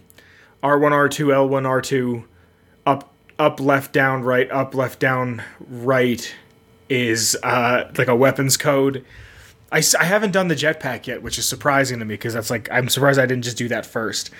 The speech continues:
But, uh, I don't know if you guys watch Netflix. I know a lot of people have left Net-, left Nef-, have left Netflix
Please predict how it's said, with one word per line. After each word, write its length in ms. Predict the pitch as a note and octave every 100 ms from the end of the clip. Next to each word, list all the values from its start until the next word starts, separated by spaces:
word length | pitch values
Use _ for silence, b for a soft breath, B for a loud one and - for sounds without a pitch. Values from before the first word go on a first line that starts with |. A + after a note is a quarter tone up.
| B B B B B B B _ _ _ _ _ C#3+ -
But, 320 | G3+ F3+ -
uh, 400 | F3 D#3+ D3 C#3+ B B B _ -
I 40 |
don't 120 | A#3
know 40 | C4+
if 80 | A#3
you 80 |
guys 640 | G3 F#3+ E3+ C3+ - - - _ _ _ _ _ _ _ _ _ _ _ _ _ _ -
watch 500 | B2+ B2+ A#2+ - C3
Netflix. 540 | A#2+ A2+ - A2+ -
I 60 | C3
know 140 | C#3+
a 20 | C3+
lot 160 | C3
of 40 | B2
people 220 | C3 A#2
have 100 | A2
left 220 | A#2+ -
Net-, 180 | B2 -
left 340 | A#2+ - -
Nef-, 300 | C#3+ D3 - A#2+ B2
have 260 | C3+ A#2+
left 260 | C#3 E3+ D3
Netflix 560 | C#3+ C#3 A#2 G#2 -